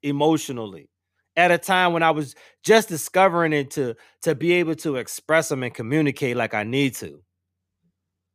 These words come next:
Oh, my goodness. Compatibility. Yo, I got fussed at for still watching football. Four weeks into,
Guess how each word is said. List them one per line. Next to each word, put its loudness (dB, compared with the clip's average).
Oh, 4
my -6
goodness. -2
Compatibility. 2
Yo, 6
I 2
got 2
fussed 4
at 4
for -8
still 4
watching 4
football. 2
Four 8
weeks 4
into, -4